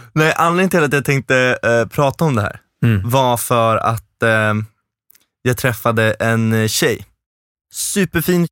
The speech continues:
Speaker 1: jätterolig. Gillar henne som fan. Hon är underbar. Men det som hände var,
Speaker 2: Mhm.
Speaker 1: som jag tyckte var,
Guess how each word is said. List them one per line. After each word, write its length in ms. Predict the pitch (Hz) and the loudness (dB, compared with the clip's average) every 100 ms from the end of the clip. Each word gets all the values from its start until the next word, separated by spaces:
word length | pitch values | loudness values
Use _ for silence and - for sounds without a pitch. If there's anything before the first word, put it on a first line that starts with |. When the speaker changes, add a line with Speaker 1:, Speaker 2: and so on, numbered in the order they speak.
| _ | _
Speaker 1:
jätterolig. 1300 | 131 131 165 170 _ _ - 139 160 107 92 92 - _ _ _ _ _ - | -6 -2 -2 -2 _ _ -2 0 0 -2 -4 -6 -10 _ _ _ _ _ -6
Gillar 260 | 135 160 | 0 2
henne 140 | 151 131 | 2 -2
som 140 | 127 | -6
fan. 420 | - - 113 71 | -6 -2 -2 -2
Hon 160 | 107 139 | -2 0
är 40 | |
underbar. 420 | 139 113 - - - _ _ _ _ _ _ _ _ _ _ - | 2 0 -2 -8 -14 _ _ _ _ _ _ _ _ _ _ -2
Men 500 | 127 139 67 - _ _ _ _ | 2 2 0 -10 _ _ _ _
det 80 | 120 | 0
som 100 | 131 | 0
hände 460 | 107 175 165 170 180 | 2 2 2 0 0
var, 280 | 92 143 - _ _ _ _ _ _ _ 113 | 0 0 -4 _ _ _ _ _ _ _ -2
Speaker 2:
Mhm. 240 | 95 123 - | 0 -4 -10
Speaker 1:
som 220 | - - 127 | -16 -4 0
jag 300 | 123 120 110 | 0 0 -2
tyckte 360 | 123 - 120 | -8 -6 -4
var, 640 | 110 113 104 101 101 95 | -2 0 0 0 0 -2